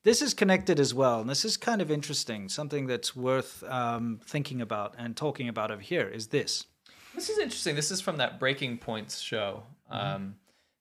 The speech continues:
Speaker 2: with those two, uh, those, is a, a woman and a man. They, they do this, like, kind of cen-, center news. It's, like, non,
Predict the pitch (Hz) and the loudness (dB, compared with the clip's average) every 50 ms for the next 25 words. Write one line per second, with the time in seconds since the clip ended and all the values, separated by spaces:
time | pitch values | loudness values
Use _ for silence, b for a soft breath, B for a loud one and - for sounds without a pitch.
0 | _ _ _ - 117 110 113 107 104 - - - - - 117 113 110 107 107 104 | _ _ _ -6 -2 0 0 0 -2 -4 -8 -8 -8 -6 -4 -4 -4 -4 -6 -8
1 | - - 110 104 101 98 95 101 107 104 104 101 - - - 117 110 107 101 101 | -8 -6 -4 -2 -2 -2 -2 -2 -4 -4 -4 -4 -8 -10 -12 -10 -8 -6 -6 -4
2 | - - - 101 104 101 101 110 117 123 120 113 98 95 92 95 101 101 98 95 | -6 -6 -6 -6 -6 -4 -4 -4 -4 -4 -4 -6 -6 -6 -6 -6 -4 -4 -4 -4
3 | 95 95 95 104 107 104 - - 117 113 110 107 113 120 127 135 135 117 110 104 | -6 -4 -4 -4 -4 -4 -6 -6 -6 -6 -6 -6 -6 -6 -4 -4 -2 -2 -4 -4
4 | - - - - - - - - - - - - 120 110 104 - - - 123 113 | -4 -6 -6 -4 -4 -4 -4 -6 -12 -16 -6 -4 -4 -4 -2 -4 -4 -2 -2 -4
5 | 110 110 - _ - - - 123 117 120 113 113 110 110 107 101 - - _ _ | -4 -6 -10 _ -10 -6 -4 -2 0 0 2 2 2 2 2 0 -4 -10 _ _
6 | _ 110 113 110 110 110 113 117 117 113 113 107 101 - 107 104 110 107 104 104 | _ _ -16 -10 -6 -4 -2 -2 -2 -2 -4 -4 -4 -2 -4 -4 -2 -4 -2 -2
7 | 104 104 104 104 104 104 101 | -2 -2 -2 -4 -4 -6 -8